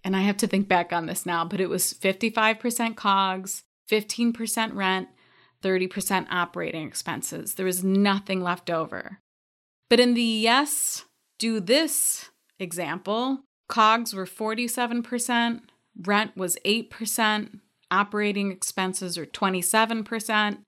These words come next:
owner's pay is ten percent. This one is huge. Yes, I will say it again. Owner's pay is ten percent and profit is eight percent. Again, this is just an example.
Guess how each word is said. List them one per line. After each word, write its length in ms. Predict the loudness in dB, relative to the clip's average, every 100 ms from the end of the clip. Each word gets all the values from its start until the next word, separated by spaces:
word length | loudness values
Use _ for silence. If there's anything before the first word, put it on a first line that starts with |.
| _ _ 2
owner's 520 | 4 6 4 2 -2
pay 340 | -4 -4 -2 -2
is 160 | -2
ten 260 | -4 -6 -6
percent. 540 | -6 -4 -2 -4 -4
This 180 | -4 0
one 120 | 0
is 240 | 0 -2 0
huge. 460 | 2 2 -2 -2
Yes, 340 | 2 2 0 -6 -4
I 80 | -4
will 160 | -2
say 280 | 0 4 4
it 60 | 2
again. 420 | -2 -4 -8 -14 _ 0
Owner's 440 | 4 4 2 0
pay 260 | -2 -2 0
is 160 | -2
ten 240 | -4 -6 -6
percent 460 | -6 -4 -4 -4 -8 _ _ -2
and 200 | 0 0
profit 400 | 2 2 2 -2
is 140 | 0
eight 180 | -2 -2
percent. 400 | -6 -4 -4 -4 0
Again, 680 | 0 2 2 2 2 2 0
this 260 | -2 -2
is 180 | -2 -4
just 520 | -2 2 2 2 0
an 100 | 0
example. 760 | 0 0 -2 -4 -6 -8 -8